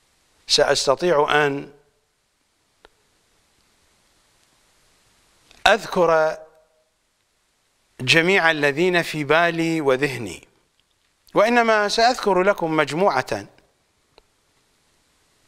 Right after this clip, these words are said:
من هذه القائمة التي عنوانها مجموعة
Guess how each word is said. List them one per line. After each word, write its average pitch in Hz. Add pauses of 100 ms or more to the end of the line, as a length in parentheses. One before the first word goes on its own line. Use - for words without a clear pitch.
(140)
من 160
هذه 202
القائمة 160
التي 175
عنوانها 185 (1900)
مجموعة 185